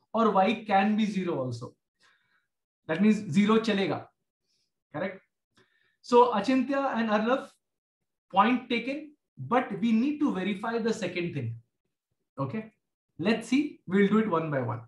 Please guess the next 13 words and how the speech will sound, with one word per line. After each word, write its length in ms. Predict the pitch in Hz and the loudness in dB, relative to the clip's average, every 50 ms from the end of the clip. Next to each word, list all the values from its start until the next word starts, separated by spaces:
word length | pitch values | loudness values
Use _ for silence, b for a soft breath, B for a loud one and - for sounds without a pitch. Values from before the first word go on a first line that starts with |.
| _ _ _ _ _ b b b b b b b b b b _ | _ _ _ _ _ b b b b b b b b b b _
So 160 | - 254 226 208 | -2 -2 0 2
the 140 | 214 254 | 2 2
very 260 | 233 277 311 339 349 - | 2 2 2 0 0 2
first 260 | 269 269 269 - 220 | 2 2 2 2 0
guy 140 | 254 254 254 | 0 2 2
says 540 | - - 220 185 190 226 - - - - _ _ _ _ _ _ _ _ _ _ _ _ _ _ _ _ _ _ _ 143 | 0 0 0 0 0 0 -2 -4 -10 -16 _ _ _ _ _ _ _ _ _ _ _ _ _ _ _ _ _ _ _ -4
this. 580 | 139 196 190 147 117 - - - - - - _ 180 | 0 2 2 2 2 -4 -8 -12 -14 -16 -16 _ 4
Now 200 | 214 247 254 240 | 6 6 6 6
this 200 | 214 269 247 - | 4 2 0 0
is 140 | 339 311 254 | 0 0 2
as 240 | 226 240 247 233 | 4 4 4 4
good 160 | 226 254 247 226 | 2 0 0 2
as 380 | 190 185 220 226 - - - | 2 0 0 0 -4 -8 -14